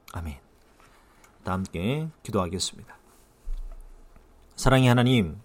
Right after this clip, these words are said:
주님의 그 무한하신 은혜와 사랑에 감사드립니다. 우리의 현재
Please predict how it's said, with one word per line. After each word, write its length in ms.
주님의 720
그 320
무한하신 580
은혜와 220
사랑에 580
감사드립니다. 960
우리의 300
현재 520